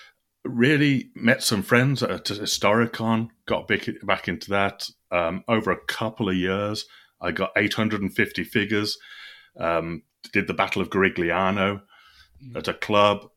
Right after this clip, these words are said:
Speaker 1: was planning to do that for a Historicon. Then covid broke out, plans changed, um, allowed me to do the Battle of Bicocca,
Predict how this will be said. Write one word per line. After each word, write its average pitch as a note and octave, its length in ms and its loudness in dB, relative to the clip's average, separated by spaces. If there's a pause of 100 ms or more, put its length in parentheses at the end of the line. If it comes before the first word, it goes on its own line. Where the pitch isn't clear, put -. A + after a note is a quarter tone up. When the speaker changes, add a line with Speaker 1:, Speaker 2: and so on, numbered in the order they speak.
Speaker 1:
was F#2+ 140 -6
planning G#2+ 340 2
to F#2 100 -8
do F#2+ 220 0
that F2 260 -2
for E2 160 -8
a D#2 80 -8 (220)
Historicon. G2+ 800 -2 (880)
Then A2+ 500 6 (580)
covid A2+ 380 6
broke G#2 320 4
out, G#2 380 0 (640)
plans F2+ 340 -2
changed, A#2 720 2 (640)
um, F2 360 -6 (560)
allowed G2 300 0
me F#2 100 0
to F#2 120 -4
do F#2+ 220 2
the F2 100 -4
Battle F2 300 -2
of D2+ 80 -10
Bicocca, G2+ 640 0